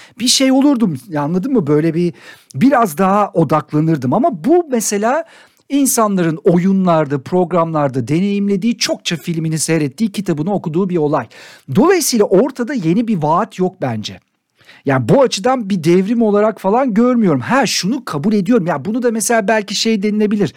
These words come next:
Ya işte biraz boomer falan, işte böyle yeniliğe karşı bir, a, şey, defans mı? Pek öyle olduğunu düşünmüyorum. Yani ben açıkçası çok da açığım yani güzel bir şeyin içine dahil olma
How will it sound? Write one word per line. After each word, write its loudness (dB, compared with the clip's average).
Ya 2
işte 0
biraz 0
boomer 2
falan, 0
işte -4
böyle 2
yeniliğe 0
karşı -4
bir, -2
a, 0
şey, -2
defans -2
mı? -2
Pek 0
öyle 4
olduğunu 0
düşünmüyorum. 0
Yani 2
ben 2
açıkçası -6
çok -6
da -4
açığım -2
yani 2
güzel -2
bir -8
şeyin -2
içine -2
dahil 0
olma -2